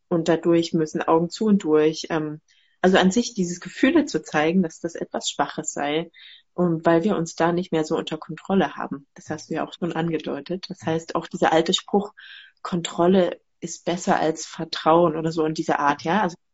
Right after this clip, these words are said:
zeigt auch noch mal ganz deutlich, wie, wo die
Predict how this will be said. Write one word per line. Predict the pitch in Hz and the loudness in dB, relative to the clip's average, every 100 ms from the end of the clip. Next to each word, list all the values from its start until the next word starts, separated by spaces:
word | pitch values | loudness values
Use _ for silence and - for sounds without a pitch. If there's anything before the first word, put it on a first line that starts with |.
| - | 0
zeigt | 175 196 - | 0 2 2
auch | 202 240 | 2 2
noch | 226 | 0
mal | 175 165 | 0 0
ganz | 180 - | -2 -2
deutlich, | 170 180 190 202 - | 0 0 0 -6 -6
wie, | 180 180 185 190 - - _ _ _ _ _ - | -4 0 0 -2 -8 -20 _ _ _ _ _ -12
wo | 175 185 | 0 2
die | 202 208 202 196 190 | 4 4 4 6 6